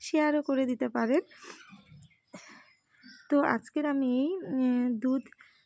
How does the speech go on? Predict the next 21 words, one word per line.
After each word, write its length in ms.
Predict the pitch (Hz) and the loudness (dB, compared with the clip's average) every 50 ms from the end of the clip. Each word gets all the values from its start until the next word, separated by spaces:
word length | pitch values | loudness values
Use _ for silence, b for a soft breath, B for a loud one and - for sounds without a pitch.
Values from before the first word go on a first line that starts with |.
| b b _ _ _ - - 285 - _ _ _ - 240 - - | b b _ _ _ -20 -20 -20 -20 _ _ _ -20 -14 -6 -4
পিঠে, 360 | 277 262 262 - - 269 285 381 494 - | -4 -4 -4 -4 -2 0 0 0 0 -2
মানে 200 | 311 262 254 262 254 | -2 -2 0 0 -2
ঢাকা 300 | 247 247 233 220 - 254 | -2 -2 -2 -2 -4 -6
পিঠে 360 | 240 - 269 - - 269 277 339 480 - _ _ _ - | -6 -4 -6 -6 -2 0 0 0 0 -2 _ _ _ -12
কিভাবে 440 | - 262 254 233 247 247 247 233 277 277 | -8 -6 -4 -2 -2 -2 0 2 2 2
আমি 220 | 262 247 254 262 269 | 2 2 0 0 0
রসে 320 | 262 226 214 - - 254 | 0 -2 -2 -4 -6 -6
ভিজিয়ে 420 | 220 226 233 220 202 226 247 277 381 480 B B B B B B B - 240 | -4 -4 -4 -4 -2 -2 0 0 0 -2 B B B B B B B -4 -2
জাল 300 | 214 240 226 220 220 233 | 0 2 2 2 2 0
দেবো, 260 | 220 226 220 220 262 330 466 - - - - - | 0 -2 -2 0 2 2 2 0 -2 -12 -14 -12
সেটাই 400 | - 233 247 226 190 247 247 254 | -8 -4 -4 -2 -2 0 0 0
আমি 240 | 262 247 240 240 - - - _ - | 0 0 0 0 -2 -4 -8 _ -6
দেখাবো। 500 | 247 208 220 208 208 - 202 180 180 196 202 220 240 _ _ _ _ _ _ _ _ - _ _ _ _ _ _ _ _ b b b b b b b b b b b b b - | -4 -2 -2 -2 -4 -4 -8 -8 -8 -8 -10 -10 -12 _ _ _ _ _ _ _ _ -20 _ _ _ _ _ _ _ _ b b b b b b b b b b b b b 0
তো 80 | - 320 | 2 2
বন্ধুরা, 400 | 285 320 330 311 330 339 311 339 339 294 | 4 4 2 2 2 2 2 2 2 2
দেখে 300 | 240 247 233 - 262 240 | 2 0 -2 0 -2 0
নেওয়া 240 | 233 240 240 240 233 | 0 0 0 0 0
যাক 220 | 220 262 294 392 480 | 0 0 0 0 -2
আজকের 440 | - - 220 - - - - 226 214 | -4 -6 -6 -6 -6 -6 -4 -2 -2
আমার 280 | 220 208 208 208 208 202 | 0 0 0 -2 0 2
এই 120 | 254 330 | 2 2